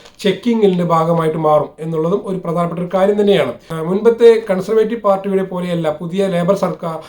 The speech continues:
ഇത്തരം കാര്യങ്ങളിലെല്ലാം വിട്ടുവീഴ്ചയില്ലാത്തൊരു നിലപാടാണ് സ്വീകരിക്കുന്നത്. വിദേശ റിക്രൂട്ട്മെന്റ് ചെയ്യുന്ന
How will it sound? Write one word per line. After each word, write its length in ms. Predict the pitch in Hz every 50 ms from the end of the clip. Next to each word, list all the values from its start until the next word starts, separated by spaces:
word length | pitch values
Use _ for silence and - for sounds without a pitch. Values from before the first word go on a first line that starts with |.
| - - -
ഇത്തരം 440 | 180 185 180 - - 226 220 220 214
കാര്യങ്ങളിലെല്ലാം 640 | 208 185 185 190 202 202 208 202 190 175 175 170 170
വിട്ടുവീഴ്ചയില്ലാത്തൊരു 960 | 180 175 - 254 240 240 233 233 226 - 226 208 202 185 185 175 170 175 170
നിലപാടാണ് 520 | 170 165 165 170 175 175 175 170 165 175
സ്വീകരിക്കുന്നത്. 680 | 170 - 190 180 180 185 175 - 180 156 147 120 113 - - - - - _ _ _ _ _ _ 185
വിദേശ 380 | 190 196 214 233 254 247 277 262
റിക്രൂട്ട്മെന്റ് 580 | 254 220 - 240 240 233 240 247 233 233 226 233
ചെയ്യുന്ന 520 | 226 226 208 208 208 202 196 196 185